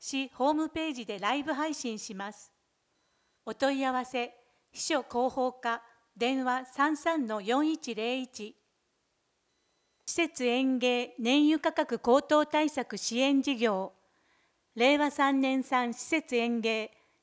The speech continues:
野菜、果樹、牡蠣の加温に使用した燃油の購入費用に対し補助金を交付します。対象者、市内に住所を有する施設園芸を営む農業者で、市税の滞納がない人。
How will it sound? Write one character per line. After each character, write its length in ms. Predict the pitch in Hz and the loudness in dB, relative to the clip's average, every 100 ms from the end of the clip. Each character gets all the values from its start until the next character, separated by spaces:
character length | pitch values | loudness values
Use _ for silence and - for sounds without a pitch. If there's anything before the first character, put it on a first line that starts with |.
| _ | _
野 140 | 226 233 | -4 -2
菜、 360 | - 269 262 - _ _ | 2 2 2 -6 _ _
果 180 | - 302 | -2 0
樹、 260 | 208 208 - _ _ _ | 0 -8 -10 _ _ _
牡 80 | 311 302 294 | -4 0 0
蠣 40 | |
の 120 | 240 | 0
加 260 | 208 220 247 | 0 0 2
温 140 | 269 | 2
に 120 | 262 247 | 0 -2
使 180 | 240 | 0
用 200 | 247 247 | 4 4
し 120 | 247 - | 2 -2
た 220 | 233 226 - - | -2 -2 -4 -8
燃 260 | 226 262 302 | 0 4 4
油 40 | 285 | 4
の 140 | 285 | 2
購 200 | 294 294 | 4 4
入 200 | 285 294 | 4 2
費 200 | 285 302 | 2 0
用 120 | 285 | 0
に 120 | 208 | -2
対 240 | 202 247 233 | -2 -2 -2
し 300 | - 208 - _ | -6 -12 -14 _
補 120 | - 214 | -14 -2
助 200 | 285 285 | -2 0
金 240 | 285 277 | 2 2
を 100 | 269 | 2
交 180 | 262 254 | 2 2
付 120 | 269 | 0
し 160 | 240 233 | -6 -4
ま 220 | 233 247 | -4 -4
す。 160 | - - _ _ _ _ _ _ _ _ _ | -8 -20 _ _ _ _ _ _ _ _ _
対 220 | - 285 294 | 2 4 4
象 240 | 311 294 | 2 2
者、 280 | - 220 - - _ _ _ - | 0 -4 -4 -12 _ _ _ -8
市 220 | - 339 | 2 4
内 200 | 339 294 | 6 4
に 140 | 240 | 2
住 220 | 190 302 302 | 2 2 4
所 180 | 277 | 2
を 40 | 233 | 0
有 200 | 226 254 | 0 -4
す 200 | - 247 | -2 -4
る 160 | 214 | -4
施 120 | 202 - | -8 -4
設 300 | 320 - 247 | -4 0 0
園 200 | 240 247 | 2 2
芸 180 | 240 | 2
を 80 | 240 | 2
営 60 | 233 262 269 254 | 0 0 2 0
む 100 | 220 | 0
農 200 | 226 269 | 0 2
業 200 | 285 277 | 0 0
者 200 | 247 214 | -2 -4
で、 220 | 208 - _ _ - | -6 -10 _ _ -6
市 220 | - 320 | -2 2
税 200 | 330 294 | 4 4
の 120 | 226 | 0
滞 260 | 220 233 269 | -2 0 2
納 200 | 269 262 | 2 2
が 120 | 254 | 2
な 160 | 262 | 4
い 100 | 302 | 4
人。 320 | 240 - - | 0 -6 -8